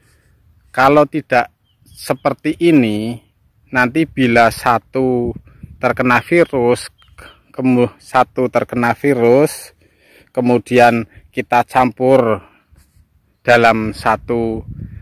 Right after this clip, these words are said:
tali, untuk membongkar tanaman yang terkena,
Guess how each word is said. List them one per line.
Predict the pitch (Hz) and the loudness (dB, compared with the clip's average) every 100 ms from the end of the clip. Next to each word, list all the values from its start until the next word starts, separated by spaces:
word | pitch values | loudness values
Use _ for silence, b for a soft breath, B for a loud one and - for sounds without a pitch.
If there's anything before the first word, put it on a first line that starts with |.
| B | B
tali, | - 139 151 131 110 110 127 - _ _ - - - _ _ - - - - - - - - | 0 2 4 2 -2 -6 -8 -12 _ _ -20 -20 -20 _ _ -20 -20 -20 -20 -20 -20 -20 -4
untuk | 156 151 127 151 | 2 2 2 -2
membongkar | - 160 135 123 120 139 135 - | 2 4 6 4 4 2 2 2
tanaman | 143 139 139 139 139 | 2 4 4 4 2
yang | 139 135 131 | 2 2 0
terkena, | - - 180 147 123 | -6 -6 0 2 2